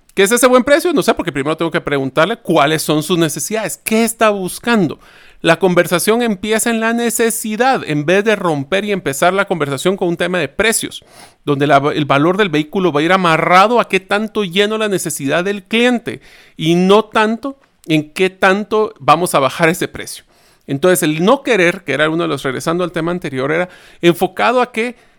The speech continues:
todas las personas van a actuar o hacer, eh, lo que nosotros deseamos, siempre y cuando lo que le pidamos sea ser relevante para ellos. Por eso, gerente de los sueños.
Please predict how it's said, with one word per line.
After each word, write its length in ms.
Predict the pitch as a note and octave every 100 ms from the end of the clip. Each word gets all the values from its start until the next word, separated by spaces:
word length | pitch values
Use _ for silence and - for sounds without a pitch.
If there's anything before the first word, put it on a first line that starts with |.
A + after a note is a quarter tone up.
| _ _ _ -
todas 200 | B3 C#4
las 140 | C4
personas 560 | - F3 - G#3 G#3+ F#3
van 200 | G3+ G#3+
a 120 | G#3
actuar 640 | - _ A3+ G#3+ G3 D3+ -
o 180 | C#3+
hacer, 680 | C#3 C3+ - G#3 F#3+ D3 - _ _ _ D3
eh, 320 | C#3 C3 C3+
lo 120 | D3
que 120 | C#3+ D3
nosotros 280 | D3+ G#3
deseamos, 520 | F3 C#3+ E3+ G3 C4 C4+
siempre 380 | - A3 A3
y 20 | G3+
cuando 360 | G#3+ G#3+ A3+
lo 140 | G3+ D3
que 100 | C#3
le 140 | C3
pidamos 460 | - C3 E3+ G#3+ -
sea 200 | F#3 F3+
ser 220 | - G3
relevante 580 | F3 D#3+ C#3 E3 F#3 F#3
para 260 | D3 B2+
ellos. 200 | B2+ -
Por 160 | - E3
eso, 140 | B3
gerente 300 | A3 G#3+ G#3
de 40 | A3+
los 80 |
sueños. 400 | - D#4 C#4 -